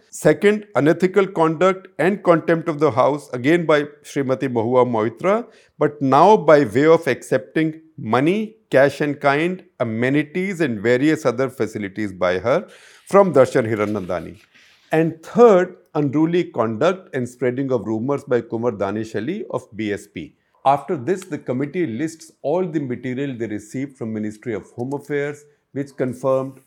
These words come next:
who travelled where and when, Ministry of External Affairs, that confirmed that Darshan Hiranandani lives in U A E and also that he swore his affidavit in the Indian consulate in Dubai.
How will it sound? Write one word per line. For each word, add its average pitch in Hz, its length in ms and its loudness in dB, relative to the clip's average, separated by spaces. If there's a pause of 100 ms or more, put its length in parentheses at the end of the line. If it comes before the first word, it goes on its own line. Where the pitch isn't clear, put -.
who 165 200 -6
travelled 117 560 -2
where 120 260 -2
and 101 240 -8
when, 135 320 -6 (300)
Ministry 123 460 -6
of 101 120 -8
External 139 560 -6
Affairs, 135 540 -6 (180)
that 131 300 -4
confirmed 131 640 -2
that 123 180 -4 (240)
Darshan 117 340 -4
Hiranandani 110 800 -6
lives 117 240 -10
in 117 140 -8
U 107 180 -6
A 117 60 -4
E 120 300 -8 (320)
and 123 180 -8
also 131 420 0
that 117 220 -4
he 127 100 -6
swore 127 340 -6
his 127 240 -10
affidavit 113 640 -6
in 107 140 -10
the 117 80 -4
Indian 117 480 -6
consulate 127 520 -4
in 120 140 -6
Dubai. 120 460 -2